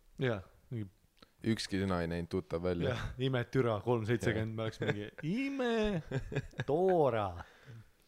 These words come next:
Speaker 2: Ja siis mingi, ma saan isegi Venemaal paremini aru, ma isegi kirillitsast saan paremini aru
Speaker 1: Jah.
Speaker 2: kui sellest, mis, mis Lätis menüüdes kirjas on.
Speaker 1: Jah. Ja siis lätlased, me rääkisime sellest ka ennem, et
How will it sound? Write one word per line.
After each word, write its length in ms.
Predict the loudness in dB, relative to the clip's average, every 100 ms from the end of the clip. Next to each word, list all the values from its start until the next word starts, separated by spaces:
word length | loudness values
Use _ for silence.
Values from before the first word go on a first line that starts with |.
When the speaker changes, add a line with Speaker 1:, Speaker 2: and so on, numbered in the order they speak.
| _ _ _ _ -4
Speaker 2:
Ja 140 | 0
siis 160 | 0 0
mingi, 300 | 0 0 -2
ma 180 | 0 2
saan 160 | 2 2
isegi 300 | 2 2 0
Venemaal 600 | 4 6 6 4 2 4
paremini 460 | 4 4 4 0 2
aru, 160 | 2 2
ma 160 | 0 -2
isegi 380 | -2 0 -2 -4
kirillitsast 680 | -2 2 4 4 0 -8 -6
saan 160 | -4 2
paremini 400 | 4 4 4 4
aru 160 | 4 2 2
Speaker 1:
Jah. 260 | 4 4 0 -14 -12
Speaker 2:
kui 180 | -6
sellest, 400 | 0 2 2 -2 -6
mis, 340 | -8 -6 -8 -12
mis 240 | -8 -8 -2
Lätis 460 | 0 0 -2 -6 -6 -8
menüüdes 500 | -4 0 0 0 -4
kirjas 320 | -4 -2 -2 -2
on. 160 | -6 -4
Speaker 1:
Jah. 260 | -2 0 -2 -12 _ _ _ _ _ -20 -20 -20 -8
Ja 100 | -2
siis 100 | 6
lätlased, 540 | 6 4 0 2 0 -6 -8 -8 -8 -10
me 180 | -2 2
rääkisime 260 | 2 2 2
sellest 220 | 2 2
ka 80 | -2
ennem, 200 | 0 -2
et 80 | -6